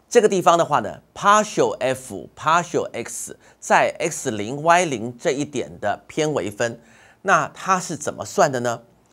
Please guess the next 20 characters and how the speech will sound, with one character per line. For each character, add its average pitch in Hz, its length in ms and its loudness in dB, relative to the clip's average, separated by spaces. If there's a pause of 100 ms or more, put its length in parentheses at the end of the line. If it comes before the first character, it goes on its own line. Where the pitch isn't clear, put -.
(280)
现 175 180 0
在 131 160 4
重 147 320 2
点 90 180 -12
是 - 120 -12
在 120 120 2
这 120 140 0
边， 92 260 -8 (300)
这 220 140 4
边 202 160 4
的 190 80 4
话 160 160 4
呢， 120 140 -2 (120)
我 110 220 -2
们 101 180 -6
的 156 100 2
变 151 280 0
数 131 180 -4
是 - 300 -8
x， - 400 -8